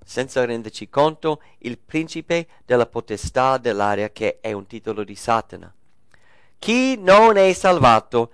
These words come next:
è sotto il potere di Satana, è uno schiavo di Satana.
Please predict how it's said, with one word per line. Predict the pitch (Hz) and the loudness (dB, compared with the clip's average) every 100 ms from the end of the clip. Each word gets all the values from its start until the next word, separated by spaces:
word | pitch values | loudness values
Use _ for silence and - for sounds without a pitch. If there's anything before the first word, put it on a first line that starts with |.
| _ | _
è | - 143 | -2 -2
sotto | - 196 214 214 208 | 0 2 4 4 4
il | 196 190 | 2 0
potere | 190 180 165 160 147 | -4 0 -2 -2 -4
di | 147 | -8
Satana, | - 165 143 - 90 92 _ _ _ | -2 0 0 -4 -10 -12 _ _ _
è | - | 4
uno | 165 170 | 6 4
schiavo | 165 - - 226 226 196 135 | 0 -4 0 4 4 4 0
di | 113 117 | -4 -6
Satana. | - 104 - 92 85 | -2 -2 -2 -4 -4